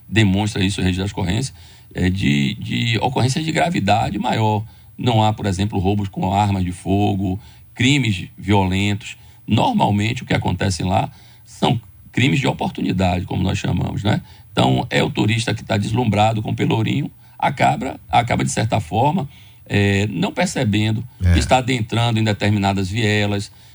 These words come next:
Speaker 1: em locais
Speaker 2: É,
Speaker 1: que não
Speaker 2: isso é.
Speaker 1: são locais, eh, seguros, exatamente porque tem áreas degradadas e que permitem que haja a prática do, do crime e, de imediato, essas pessoas, inclusive, se homiziem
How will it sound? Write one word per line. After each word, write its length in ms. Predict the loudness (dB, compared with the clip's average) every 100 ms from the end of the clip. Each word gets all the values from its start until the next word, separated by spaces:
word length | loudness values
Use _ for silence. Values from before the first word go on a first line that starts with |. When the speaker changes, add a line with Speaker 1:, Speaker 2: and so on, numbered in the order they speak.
| -4
Speaker 1:
em 100 | 2
locais 500 | 2 4 2 4 4
Speaker 2:
É, 40 |
Speaker 1:
que 100 | 2
não 140 | 0 0
Speaker 2:
isso 100 | -2
é. 40 |
Speaker 1:
são 420 | 0 0 0 -4 -6 -20 -8
locais, 640 | 0 0 2 0 0 -4 -14 -20 -4
eh, 220 | -2 -2
seguros, 680 | -2 -2 0 0 -2 -4 -6
exatamente 560 | -4 -2 0 -2 -4 -6
porque 280 | -6 -6
tem 300 | -4 -2 0
áreas 340 | 0 0 -2 -2
degradadas 720 | -2 -2 -2 0 0 -2 -6 -16 -8
e 80 | -4
que 120 | -2
permitem 560 | 0 2 2 0 0 -2
que 280 | -2 -4 -6 -16 _ 2
haja 320 | 2 2 0
a 40 |
prática 460 | 0 0 0 0 -2
do, 180 | -2 -4 -6
do 180 | -2 -2
crime 520 | 0 0 0 -2 -4 -8 -2
e, 120 | 0
de 100 | 2
imediato, 520 | 2 2 2 0 -2
essas 200 | -4 -6
pessoas, 320 | -2 -2 0 -2
inclusive, 340 | -2 -2 -2
se 120 | -2
homiziem 640 | -2 0 0 0 0 -2